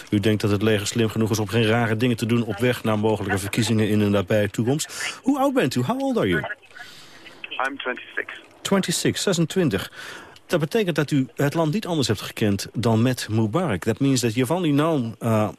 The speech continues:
Speaker 1: Egypt, um, as a country where
Speaker 2: Yeah.
Speaker 1: Mubarak was ruling. How does it
Speaker 2: Yes,
Speaker 1: feel?
Speaker 2: I, I, I, I haven't seen any other presidents. Well, um, it's like the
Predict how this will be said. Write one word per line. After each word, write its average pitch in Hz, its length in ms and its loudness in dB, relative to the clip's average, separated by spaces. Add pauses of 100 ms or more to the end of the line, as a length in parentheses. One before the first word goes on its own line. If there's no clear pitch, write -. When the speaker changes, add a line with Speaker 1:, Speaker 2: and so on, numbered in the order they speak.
(120)
Speaker 1:
Egypt, 117 600 0 (100)
um, 101 340 2
as 113 160 0
a 117 40 2
country 123 380 0
where 110 160 2
Speaker 2:
Yeah. 110 120 2
Speaker 1:
Mubarak 123 380 0
was 117 80 -2
ruling. 127 340 0
How 185 80 2
does 226 100 0
it 214 60 2
Speaker 2:
Yes, 220 100 -6
Speaker 1:
feel? 240 160 2
Speaker 2:
I, - 20 2
I, 120 280 -4 (120)
I, 120 180 -4 (420)
I 123 100 -6
haven't 127 280 -8
seen 110 120 -4
any 110 240 -2
other 110 220 -6
presidents. 101 440 -6 (420)
Well, 131 340 0 (140)
um, 123 440 -6 (920)
it's - 320 -4
like 131 280 -2
the 139 100 -12